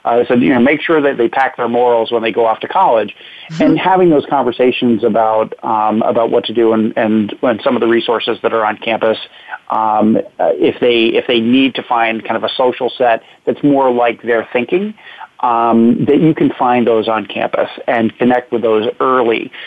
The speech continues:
So if you're not, if the kid's not a partier, then they find, you know, the kids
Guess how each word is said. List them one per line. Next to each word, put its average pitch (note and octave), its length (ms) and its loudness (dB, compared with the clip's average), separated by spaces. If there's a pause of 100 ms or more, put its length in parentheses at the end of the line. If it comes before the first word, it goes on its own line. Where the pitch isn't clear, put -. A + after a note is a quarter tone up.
(100)
So C#3 160 2
if B2+ 100 -4
you're D3+ 120 2
not, D3+ 340 2
if - 100 -14
the D3 80 -2
kid's C#3+ 300 -4
not C3+ 340 0
a - 20 -14
partier, F#3 440 0 (320)
then C#3+ 120 2
they C#3+ 120 2
find, C#3+ 540 2
you D3+ 180 -4
know, B2 120 0
the A#2+ 80 -4
kids C3 280 -2